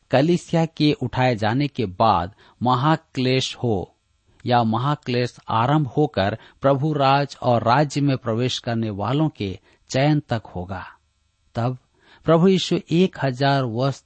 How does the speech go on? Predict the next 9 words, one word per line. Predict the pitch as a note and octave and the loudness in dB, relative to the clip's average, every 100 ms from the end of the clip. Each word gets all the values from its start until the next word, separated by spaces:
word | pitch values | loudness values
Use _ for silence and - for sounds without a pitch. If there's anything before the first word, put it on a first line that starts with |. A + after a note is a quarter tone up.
| - | 0
तक | C#3+ A#2 - _ _ | 0 0 -8 _ _
राज | - F#2+ G#2+ - | -8 -4 -4 -6
करेगा | - A#2+ A#2+ B2 C#3+ - - - | -6 -4 -4 -4 -6 -6 -16 -2
और | D3+ D#3 | 2 2
फिर | C#3 F#3+ F#3 _ | 2 0 0 _
कुछ | - G#3 | -2 -2
समय | - C3+ B2+ F#3+ | -2 -4 2 0
के | F#3+ C3+ | 0 -2
लिए | G#2+ G2+ A#2 | -2 0 0